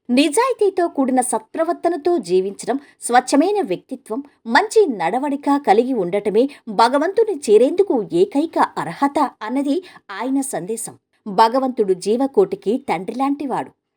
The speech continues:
అందరిలో, అన్నింటిలో పరమాత్మను చూడగలిగిన వారే భగవత్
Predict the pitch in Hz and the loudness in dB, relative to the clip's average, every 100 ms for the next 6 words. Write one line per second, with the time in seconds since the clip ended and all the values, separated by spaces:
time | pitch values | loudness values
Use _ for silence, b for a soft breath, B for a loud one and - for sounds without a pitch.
0 | _ _ _ 240 285 415 523 453 381 381 | _ _ _ -6 -4 -4 -2 2 2 0
1 | - 208 247 392 370 320 294 302 185 190 | -4 -4 -4 -4 0 0 0 4 4 4
2 | 254 302 370 349 277 - 247 254 247 214 | 0 0 -6 -6 -6 -2 0 2 2 2
3 | 208 196 233 233 262 B 208 254 269 349 | 2 2 6 4 4 B 0 2 4 2
4 | 330 | -2